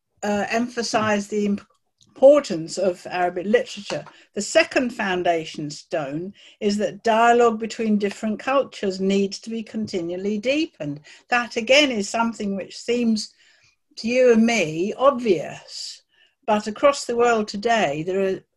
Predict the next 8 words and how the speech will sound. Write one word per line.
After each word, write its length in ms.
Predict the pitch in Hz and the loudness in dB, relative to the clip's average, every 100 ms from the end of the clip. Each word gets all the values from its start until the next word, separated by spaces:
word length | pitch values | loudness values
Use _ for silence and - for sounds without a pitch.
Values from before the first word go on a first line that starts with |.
| - | -4
even 360 | 226 220 220 214 | -4 -2 0 2
more 380 | 220 254 262 247 202 | 6 8 8 6 4
and 220 | 202 214 | 4 4
more 300 | 220 214 - | 4 0 0
instances 800 | 220 226 - 180 160 160 170 196 | 0 -2 -6 -8 -8 -8 -10 -8
of 320 | 196 196 202 _ _ _ - | -6 -6 -6 _ _ _ -14
discrimination, 1200 | 202 - 233 226 226 226 220 - 208 202 202 202 _ _ _ _ _ _ | -10 -4 0 2 2 2 0 0 2 4 2 0 _ _ _ _ _ _
nationalism, 1160 | 202 214 - - 226 220 208 202 196 202 202 | -2 -2 -2 -4 2 2 4 4 4 4 2